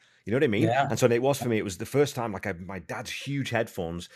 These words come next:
Speaker 1: and sitting in front of our record player with a big box of vinyl and taking out this weird vinyl record with a, a photo of what looked like a tramp on the front and put it on. And again, the first time Black Dog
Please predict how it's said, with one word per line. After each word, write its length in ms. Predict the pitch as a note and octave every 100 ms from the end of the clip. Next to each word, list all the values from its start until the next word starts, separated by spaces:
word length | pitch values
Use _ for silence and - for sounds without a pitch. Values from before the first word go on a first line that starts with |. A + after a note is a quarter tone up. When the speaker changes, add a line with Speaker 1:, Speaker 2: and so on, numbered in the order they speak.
| -
Speaker 1:
and 100 | G2+
sitting 200 | - B2
in 60 | A2
front 200 | A#2 A2
of 60 | A2
our 140 | G#2
record 320 | G2+ G#2+ A2
player 220 | - F#2 F#2+
with 120 | F2
a 80 | -
big 220 | B2+ G#2+
box 260 | G2+ A2 -
of 80 | F2
vinyl 480 | G2 G#2 F2 D#2+ F2+ - -
and 100 | G#2
taking 280 | - B2+ C#3+
out 120 | A#2
this 140 | G#2 G2
weird 540 | F#2+ A2 B2 A2 F2 - _ _ _ -
vinyl 340 | E2 A#2 A#2+ G2
record 300 | A2 - F2+
with 120 | F#2
a, 60 | F#2 -
a 80 |
photo 380 | - - A#2 G#2+
of 100 | F#2
what 160 | G2 -
looked 100 | A2+
like 140 | A2
a 40 | -
tramp 360 | - F#2+ C#3+
on 80 | G2
the 60 | E2
front 340 | - F2 F2
and 120 | F#2+ -
put 140 | C#3
it 100 | -
on. 320 | G#2+ E2 D#2 - -
And 80 | -
again, 180 | A2 G2+
the 60 | F#2+
first 260 | A#2 G#2+
time 160 | A2+ F#2+
Black 320 | A2+ A2+ -
Dog 320 | F2+ C#2+ G2